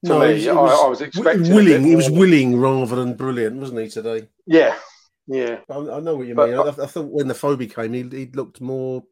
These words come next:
Speaker 2: switched on. So,
Speaker 1: Yeah,
Speaker 2: um,
Speaker 1: yeah.
Speaker 2: I'd expect him to, you know,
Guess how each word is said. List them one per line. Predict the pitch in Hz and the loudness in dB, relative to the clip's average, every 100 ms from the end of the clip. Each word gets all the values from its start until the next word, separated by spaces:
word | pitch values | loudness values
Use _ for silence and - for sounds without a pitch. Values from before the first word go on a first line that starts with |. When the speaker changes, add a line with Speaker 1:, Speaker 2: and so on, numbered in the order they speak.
| _ | _
Speaker 2:
switched | - 131 - | -14 -14 -12
on. | 143 131 110 107 | -12 -10 -12 -14
So, | 113 113 117 _ _ _ _ - | -14 -16 -16 _ _ _ _ -6
Speaker 1:
Yeah, | 123 104 | -4 -4
Speaker 2:
um, | 113 117 117 117 120 | -6 -12 -10 -12 -14
Speaker 1:
yeah. | - 120 107 | -12 -10 -10
Speaker 2:
I'd | 120 | -10
expect | 127 - 151 123 | -10 -8 -8 -8
him | - 131 123 110 | -4 -2 -2 -6
to, | - 117 110 107 | -6 -6 -6 -8
you | 131 107 | -8 -8
know, | 110 117 | -8 -10